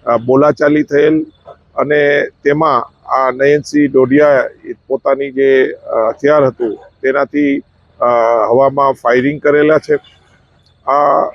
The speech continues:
અનુસંધાને, અ, ક્રોસમાં, અ, જે છે બોરતળાવ પોલીસ સ્ટેશનમાં હત્યાની કોશિશ તેમજ, અ, રાયોટિંગનો ગુનો દાખલ થયેલા છે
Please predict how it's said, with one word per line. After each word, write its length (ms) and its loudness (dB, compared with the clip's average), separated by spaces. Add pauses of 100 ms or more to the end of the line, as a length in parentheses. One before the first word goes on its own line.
(260)
અનુસંધાને, 760 -2 (500)
અ, 180 -2
ક્રોસમાં, 760 -2 (420)
અ, 240 -2
જે 200 0
છે 260 0
બોરતળાવ 520 0
પોલીસ 300 -2
સ્ટેશનમાં 680 -6 (180)
હત્યાની 400 -2
કોશિશ 580 -2 (520)
તેમજ, 320 0
અ, 400 2
રાયોટિંગનો 640 0 (260)
ગુનો 240 -2
દાખલ 320 0
થયેલા 380 2
છે 180 -4